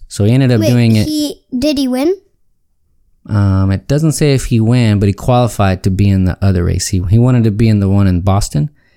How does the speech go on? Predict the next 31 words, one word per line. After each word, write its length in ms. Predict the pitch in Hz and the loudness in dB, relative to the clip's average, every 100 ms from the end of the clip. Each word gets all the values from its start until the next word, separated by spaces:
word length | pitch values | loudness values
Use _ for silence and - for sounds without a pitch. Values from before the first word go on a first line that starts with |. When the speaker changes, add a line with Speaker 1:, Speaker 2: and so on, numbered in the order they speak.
| _ _ | _ _
Speaker 1:
so 440 | - - 104 98 90 | -8 -2 0 0 -2
he 120 | - | -4
did 220 | 90 107 - | -2 0 -2
it. 180 | - _ _ _ _ _ | -8 _ _ _ _ _
Speaker 2:
He 220 | 302 285 | -8 -6
won. 300 | 269 269 262 - _ - - | -4 -6 -8 -14 _ -20 -18
So 480 | - 302 285 262 - - | -4 -2 -2 -4 -6 -6
the 120 | 262 | -2
race 260 | 269 269 285 | 0 -2 -2
was, 240 | 262 247 | -4 -4
you 60 | 254 | -4
have 160 | 247 240 | -4 -4
to, 220 | 240 226 226 _ _ _ - - - - - - - - | -4 -4 -8 _ _ _ -18 -14 -8 -8 -8 -10 -10 -8
how 220 | 233 277 311 | -6 -2 -2
long 220 | 311 330 | 0 -2
is 200 | 339 339 | -4 -8
the 80 | 370 | -10
race? 480 | 403 403 392 - - - _ _ | -10 -12 -14 -18 -20 -20 _ _
Speaker 1:
Twenty-six 880 | - 123 117 - 120 - - - | 0 0 -2 -4 -6 -6 -8 -6
point 400 | - - 107 104 - | -6 -4 -4 -6 -4
two 140 | 120 | 0
miles, 500 | 110 113 131 147 - - _ _ - _ | 2 2 0 -2 -10 -20 _ _ -20 _
and 120 | 107 | 0
he 140 | 104 - | 0 -2
had 240 | - 110 101 | -2 0 0
to 140 | 98 | -2
run 340 | - 104 101 | 0 0 0
faster 640 | 90 - 117 113 - - 98 | -2 -4 -2 0 0 -2 0
than 160 | 92 | 0
three 260 | - 101 90 | 0 0 0
hours. 480 | 71 - - - | -4 -8 -20 -20